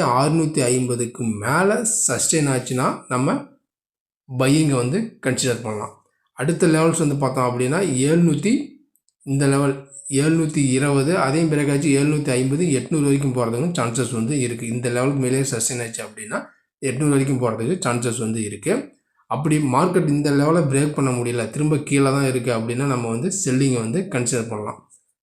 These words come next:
நல்ல செல்லிங் அப்படின்னு வந்து பார்த்தீங்க அப்படின்னா, இருபத்தஞ்சு ஐநூத்தி இருபது இந்த லெவலை உடைச்சிருச்சு அப்படின்னா, திரும்ப நல்லாவே செல் ஆகிறதுக்கும் சான்சஸ் வந்து இருக்கு. திரும்ப வந்து பார்த்தீங்க அப்படின்னா, அந்த முந்நூத்தி ஐம்பது ரேஞ்ச் வர்றதுக்கும் வாய்ப்புகள் வந்து இருக்கு. அதே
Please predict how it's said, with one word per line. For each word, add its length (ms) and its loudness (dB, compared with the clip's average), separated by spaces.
நல்ல 340 4
செல்லிங் 320 4
அப்படின்னு 240 2
வந்து 140 -2
பார்த்தீங்க 280 0
அப்படின்னா, 240 -2
இருபத்தஞ்சு 640 0
ஐநூத்தி 480 4
இருபது 300 2
இந்த 140 2
லெவலை 300 4
உடைச்சிருச்சு 440 2
அப்படின்னா, 300 0
திரும்ப 240 2
நல்லாவே 400 2
செல் 220 0
ஆகிறதுக்கும் 440 -2
சான்சஸ் 460 -2
வந்து 160 0
இருக்கு. 240 -4
திரும்ப 260 0
வந்து 200 0
பார்த்தீங்க 340 0
அப்படின்னா, 340 -2
அந்த 100 -2
முந்நூத்தி 400 0
ஐம்பது 300 0
ரேஞ்ச் 220 0
வர்றதுக்கும் 400 -2
வாய்ப்புகள் 440 -4
வந்து 160 -2
இருக்கு. 240 -8
அதே 160 2